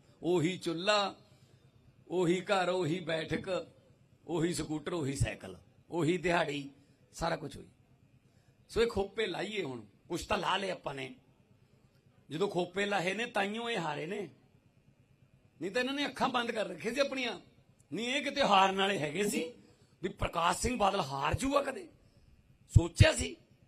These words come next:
ਪਰ ਪ੍ਰਮਾਤਮਾ ਹੈ ਜੀ,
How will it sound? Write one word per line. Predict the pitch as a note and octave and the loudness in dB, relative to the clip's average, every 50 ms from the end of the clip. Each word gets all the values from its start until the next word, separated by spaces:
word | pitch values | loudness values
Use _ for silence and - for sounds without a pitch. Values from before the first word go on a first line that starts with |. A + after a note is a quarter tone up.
| _ _ _ _ _ _ _ - _ - | _ _ _ _ _ _ _ -20 _ -10
ਪਰ | F3 F#3 F#3+ F#3 F3 E3+ - - - - _ _ _ _ _ _ _ _ _ - | -8 -6 -4 -4 -6 -8 -12 -18 -20 -20 _ _ _ _ _ _ _ _ _ -10
ਪ੍ਰਮਾਤਮਾ | E3 E3 E3 E3+ F3+ F#3 G#3 G3 F#3+ | -6 -4 -2 -2 -2 -2 -4 -6 -6
ਹੈ | F3 | -6
ਜੀ, | F#3 G3 - | -8 -10 -14